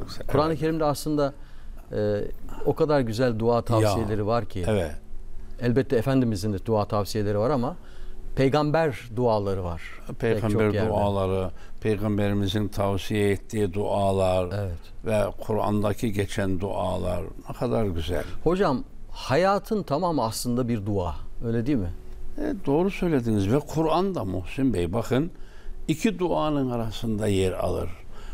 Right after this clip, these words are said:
Speaker 1: Başta Fatiha-i Şerif, o ne kadar güzel
Speaker 2: Evet.
Speaker 1: dua. Sonunda da Muavvizeteyn. Ne demek? Allah'a sığındıran, Kul auzu bi rabbil felak, Kul auzu bi rabbin nas sureleri.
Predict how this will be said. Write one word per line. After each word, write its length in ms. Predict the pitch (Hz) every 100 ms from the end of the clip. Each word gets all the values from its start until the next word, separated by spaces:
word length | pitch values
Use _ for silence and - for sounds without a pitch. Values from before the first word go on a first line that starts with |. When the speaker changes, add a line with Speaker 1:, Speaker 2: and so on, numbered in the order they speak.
| - -
Speaker 1:
Başta 400 | - 147 - 160
Fatiha-i 760 | 156 143 139 139 147 135 139 127
Şerif, 520 | - 123 147 160 156 - - -
o 80 | -
ne 80 | -
kadar 320 | 117 127 139
güzel 320 | 135 123 139 139
Speaker 2:
Evet. 140 | - -
Speaker 1:
dua. 220 | 156 139 151 - - - - -
Sonunda 640 | - 190 196 151 127 127
da 140 | 165
Muavvizeteyn. 1500 | 160 139 127 131 139 117 127 123 147 139 123 120 117 90 73 - - -
Ne 200 | 139 113
demek? 380 | 87 104 147 156 - - - -
Allah'a 480 | 107 107 107 104 123
sığındıran, 920 | - 110 98 95 90 90 101 131 143 - - - -
Kul 140 | 113 107
auzu 480 | 107 113 110 101 98
bi 40 |
rabbil 400 | 123 95 92 92
felak, 480 | - 127 147 143 -
Kul 140 | 101
auzu 420 | 104 127 107 95
bi 60 | 101
rabbin 480 | 127 107 - 127 113
nas 300 | 101 120 113
sureleri. 680 | - - 92 87 87 78